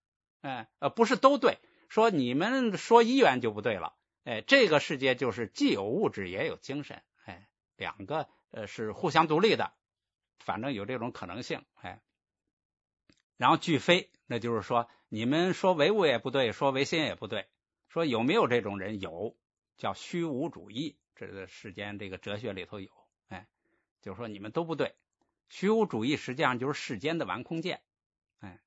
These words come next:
有，有这种。这个就是一，说这个，这个命题，说世界是一还是多，哎，他也出不了这四个结论。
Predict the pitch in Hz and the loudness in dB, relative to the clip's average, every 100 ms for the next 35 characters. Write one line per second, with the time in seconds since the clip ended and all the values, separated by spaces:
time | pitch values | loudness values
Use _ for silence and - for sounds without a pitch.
0 | _ 113 104 113 104 101 123 90 - _ | _ -12 -10 -6 -6 -4 -6 -8 -16 _
1 | _ _ _ _ _ _ _ _ _ _ | _ _ _ _ _ _ _ _ _ _
2 | _ _ _ 131 120 120 117 113 113 110 | _ _ _ -2 0 0 2 2 0 -4
3 | _ _ _ _ _ _ _ _ _ _ | _ _ _ _ _ _ _ _ _ _
4 | - 165 170 180 - 208 262 247 - - | -2 0 2 0 -2 0 2 2 -2 -2
5 | 233 214 214 190 185 185 196 - 233 160 | 4 4 6 6 6 6 4 4 6 8
6 | 156 127 127 127 - 208 - 220 175 208 | 6 4 -2 -6 -2 -2 0 -2 2 2
7 | 196 185 165 208 233 214 - 156 - - | 2 -2 0 0 0 2 2 2 0 2
8 | 208 196 - _ _ _ - 120 - _ | 4 4 -4 _ _ _ -8 -6 -6 _
9 | _ - - 185 190 135 90 95 - 160 | _ -6 4 6 6 4 -4 -8 -6 -4
10 | 151 98 82 104 95 - - 85 87 87 | -2 -4 -8 -12 -12 -12 -14 -14 -18 -16
11 | 92 | -18